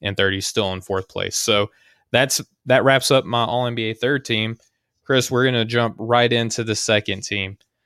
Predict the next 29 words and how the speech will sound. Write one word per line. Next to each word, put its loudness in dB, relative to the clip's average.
All 0
right. 2
And 4
I 0
have 2
Chris 2
Paul 2
as 0
one -4
guard 0
here, -4
Bradley 2
Beal, -2
you -12
know, -10
Russell -2
Westbrook's -4
teammate -4
that 0
we -2
were 0
just -6
talking 0
about 2
earlier, -2
Jason 2
Tatum, 4
Zion 2
Williamson, -4